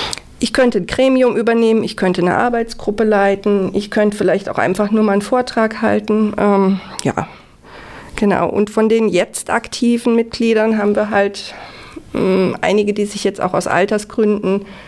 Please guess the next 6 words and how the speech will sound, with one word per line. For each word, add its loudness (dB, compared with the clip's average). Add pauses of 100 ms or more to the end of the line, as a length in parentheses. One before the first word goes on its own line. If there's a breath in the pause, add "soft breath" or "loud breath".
(260 loud breath)
immer 2
mehr 2
zurückziehen 0 (100)
und -2
kürzer -2
treten. 0